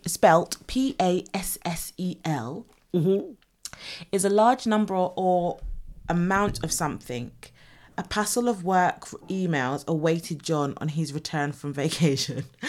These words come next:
Speaker 1: Yes, we know how that feels.
Speaker 2: Yeah.
Speaker 1: <laughs>
Speaker 2: To be inundated with, like, hundreds of emails.
Speaker 1: Oh, my goodness.
Speaker 2: They actually have. I saw someone sent me something recently of, uh,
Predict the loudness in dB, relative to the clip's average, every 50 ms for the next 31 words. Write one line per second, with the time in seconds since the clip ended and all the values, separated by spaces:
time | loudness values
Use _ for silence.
0 | -6 -6 -8 -12 _ -10 -8 -6 -4 -4 -4 -6 -6 -8 -8 -6 -6 -6 -8 -8
1 | -8 -10 -12 -14 -14 -14 -16 -16 -18 -18 _ -8 -4 -2 0 0 0 0 -2 -2
2 | -4 -6 -10 -16 -14 -8 -6 -6 -4 0 0 -2 0 0 -4 -4 -4 -2 -4 0
3 | 2 2 2 2 2 2 2 2 2 2 2 2 2 2 2 0 -2 -4 -2 -2
4 | -4 -2 -2 -2 0 0 -2 -4 -6 -14 -20 -20 -20 -18 -14 -8 -4 -2 -2 -2
5 | -2 -4 -6 -6 -6 -4 -2 -2 0 0 0 0 -2 -2 -2 -4 -4 -4 -6 -8
6 | -8 -8 -10 -10 -10 -8 -8 -8 -6 -6 -6 -6 -8 -10 -10 -14 -14 -12 -4 2
7 | 4 4 4 4 0 0 0 0 0 0 -2 0 0 0 -2 -4 -8 -8 -4 -2
8 | -2 -2 -2 -2 -4 -4 -2 -2 -2 -2 -2 -2 -2 0 0 0 0 -2 -2 -2
9 | -4 -4 -4 -4 -4 -4 -4 -4 -4 -4 -2 -2 -2 -2 -2 -4 -4 -6 -6 -4
10 | -2 -2 -2 -4 -6 -10 -16 -20 -20 -18 -18 -18 -20 -20 -20 -20 -10 -4 0 2
11 | 2 2 2 0 -2 -8 -12 -6 -4 -2 -2 0 0 -2 -4